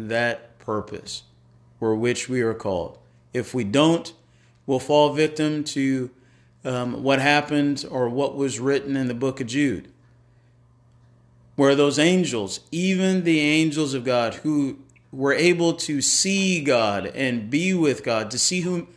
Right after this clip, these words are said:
see him as he is, they left their own habitation.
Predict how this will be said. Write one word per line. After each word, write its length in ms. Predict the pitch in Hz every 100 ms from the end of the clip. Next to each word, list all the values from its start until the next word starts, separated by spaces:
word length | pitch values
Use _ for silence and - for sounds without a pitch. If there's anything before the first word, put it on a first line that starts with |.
| _ _
see 280 | - 190 190
him 200 | 180 165
as 340 | 151 165 156
he 260 | 151 151 151
is, 420 | 113 90 - - _ _ _ _ - - _ _ _ -
they 100 | 139
left 560 | 135 156 165 - -
their 200 | 151 143
own 160 | 147 147
habitation. 760 | 139 139 139 135 110 95 -